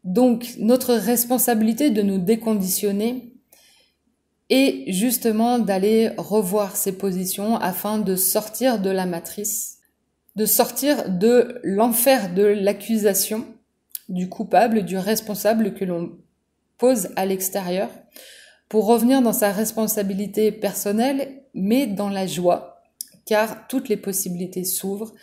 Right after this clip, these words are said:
et avec la foi que justement l'harmonie se trouve dans la connexion avec la conscience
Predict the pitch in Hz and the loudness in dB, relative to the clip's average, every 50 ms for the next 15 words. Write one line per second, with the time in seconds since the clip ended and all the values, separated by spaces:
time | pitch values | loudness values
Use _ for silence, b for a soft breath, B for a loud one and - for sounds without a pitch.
0 | B B B B B B B B - 233 254 262 - - - 180 196 190 226 247 | B B B B B B B B 0 2 2 2 2 2 2 0 2 2 2 0
1 | 240 - 220 202 190 185 - - - 190 180 185 185 - - - - _ _ - | 0 0 -2 -2 -2 -2 -4 -4 -2 0 0 0 0 -2 -8 -16 -20 _ _ -6
2 | 190 196 196 190 170 - - - 170 180 196 240 269 254 - - 220 196 190 180 | -2 0 0 0 0 -2 -6 -10 -8 -6 -4 -2 -2 -4 -2 -2 -2 -2 -2 -2
3 | 202 226 196 190 196 214 247 240 214 220 214 208 208 233 247 240 - - 190 175 | -2 -2 -2 0 0 0 0 0 0 -2 -2 0 0 -2 -2 -2 -4 -6 -8 -8
4 | - - - - 214 208 202 208 - B B B B B B B B B B 170 | -10 -10 -8 -6 -6 -6 -8 -10 -18 B B B B B B B B B B -10
5 | 170 180 208 220 220 226 220 - - - _ _ _ _ _ _ _ _ _ - | -4 -2 0 0 0 0 -2 -6 -12 -20 _ _ _ _ _ _ _ _ _ -20
6 | - _ - - 170 175 180 180 180 254 254 240 240 226 240 240 - - 226 220 | -20 _ -14 -8 -4 -2 -2 0 2 4 4 6 6 4 2 0 -2 -2 -2 -2
7 | 220 214 - - - 180 196 190 175 202 208 220 220 - - - - 175 175 170 | -2 -4 -6 -8 -6 -4 -4 -2 0 0 0 0 -2 -6 -14 -16 -12 -12 -12 -10
8 | - 185 180 - - 202 202 196 - | -8 -8 -8 -6 -6 -6 -6 -6 -8